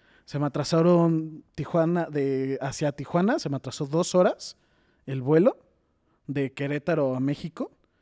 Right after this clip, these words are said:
Casi no llego a la conexión. Ya llegué y salí corriendo.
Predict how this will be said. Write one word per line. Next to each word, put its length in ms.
Casi 300
no 160
llego 220
a 40
la 100
conexión. 520
Ya 140
llegué 280
y 140
salí 340
corriendo. 520